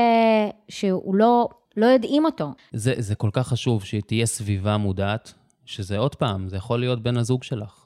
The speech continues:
Speaker 2: ברגע שהוא מעורב, הוא מחובר, הוא יודע מה עובר, הוא ערני למה שקורה איתך,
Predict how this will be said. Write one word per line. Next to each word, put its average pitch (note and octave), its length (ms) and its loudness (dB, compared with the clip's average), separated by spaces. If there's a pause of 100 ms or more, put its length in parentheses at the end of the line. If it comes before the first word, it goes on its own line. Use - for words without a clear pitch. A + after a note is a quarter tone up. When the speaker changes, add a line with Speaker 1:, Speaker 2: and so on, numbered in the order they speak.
(200)
Speaker 2:
ברגע A#2 280 -4
שהוא B2+ 200 2
מעורב, G#2+ 560 2
הוא G2+ 100 -4
מחובר, G#2+ 460 -2
הוא F#2 180 -4
יודע G2+ 300 -4
מה A2+ 160 -6
עובר, G#2 440 -4
הוא F#2+ 300 -8
ערני A2 360 -2
למה A2+ 240 -4
שקורה G#2 400 -4
איתך, G2 500 -6